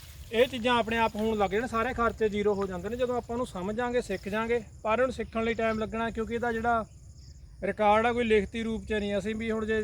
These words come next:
ਕਿਸੇ ਚੈਨਲ ਨਾਲ ਦੇਖਦੇ ਤਾਂ ਬਹੁਤ ਉਲਝ ਜਾਂਦੇ ਹਾਂ। ਸੋ ਆਪਾਂ ਉਹਨਾਂ ਪੌਦਿਆਂ ਬਾਰੇ ਹੋਰ ਅੱਗੇ ਜਾ ਕੇ ਦੇਖਦੇ ਹਾਂ। ਜਾਂਦੇ ਜਾਂਦੇ ਆਪਾਂ ਮੂੰਗਫਲੀ ਕੋਲ 'ਚ ਹੀ ਲੰਘਣ ਲੱਗੇ ਸੀਗੇ। ਦੇਖੋ ਇਹਦੇ ਪੱਤਿਆਂ ਦਾ ਰੰਗ, ਇਹਨਾਂ ਵਿੱਚੋਂ ਬੀਜ ਤਿਆਰ ਹੋ ਰਿਹਾ।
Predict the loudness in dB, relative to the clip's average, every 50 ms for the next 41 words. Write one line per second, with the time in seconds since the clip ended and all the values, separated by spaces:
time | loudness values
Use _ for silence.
0 | -2 -4 -4 -4 -4 -4 -2 0 0 0 2 2 0 0 0 0 0 0 0 -2
1 | 0 -2 0 0 0 -2 -2 -2 0 0 -2 0 -2 -4 -2 -2 -2 -4 -6 -8
2 | -12 -14 -14 -14 -14 -14 -10 -2 2 2 2 2 2 0 2 2 2 2 2 0
3 | -2 0 0 -2 0 0 2 2 0 0 0 -2 -2 -2 -4 -2 0 0 0 0
4 | 0 0 0 0 0 0 2 2 2 2 0 -4 -10 -12 -12 -12 -12 -12 -12 -14
5 | -14 -14 -14 -14 -14 -12 -14 -12 -12 -12 -10 -10 -10 -10 -10 -10 -12 -12 -14 -16
6 | -16 -16 -16 -16 -16 -16 -16 -16 -18 -20 -20 -20 -20 -20 -20 -20 -20 -20 -20 -20
7 | -20 -20 -20 -20 -20 -20 -20 -18 -14 -8 4 6 8 8 8 8 6 8 8 8
8 | 6 8 8 6 6 6 6 4 4 4 2 2 2 0 2 2 0 0 0 -2
9 | -2 -2 0 0 0 0 0 0 0 0 -2 0 -2 0 0 0 0 0 -2 -2
10 | -2 -2 -2 -4 -8 -14 -16 -16 -8 -8 -8 -8 -2 2 4 6 8 8 8 8
11 | 6 6 4 2 -2 -4 -12 -18 -18 -18 -18 -18 -18 -18 -18 -18 -16 -16 -16 -14
12 | -14 -14 -6 2 6 6 8 10 10 8 8 6 6 4 4 4 4 2 0 2
13 | 4 8 8 8 8 8 6 6 6 6 6 6